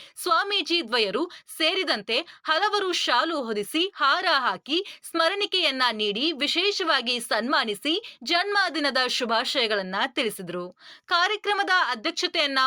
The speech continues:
ವಹಿಸಿದ್ದ ದುರ್ಯೋಧನ ಐಹೊಳೆ ಅವರು ಸಮಾರಂಭವನ್ನ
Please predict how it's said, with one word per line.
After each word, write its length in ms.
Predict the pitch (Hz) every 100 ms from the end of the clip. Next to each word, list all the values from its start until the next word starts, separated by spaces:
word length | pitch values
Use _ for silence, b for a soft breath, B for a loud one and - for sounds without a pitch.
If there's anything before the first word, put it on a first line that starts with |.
| 202
ವಹಿಸಿದ್ದ 420 | 214 233 240 180 220 330 B -
ದುರ್ಯೋಧನ 540 | 247 311 349 403 349 349 330 233
ಐಹೊಳೆ 300 | 277 285 254 247
ಅವರು 220 | 208 220 302
ಸಮಾರಂಭವನ್ನ 880 | 339 311 277 359 403 320 294 262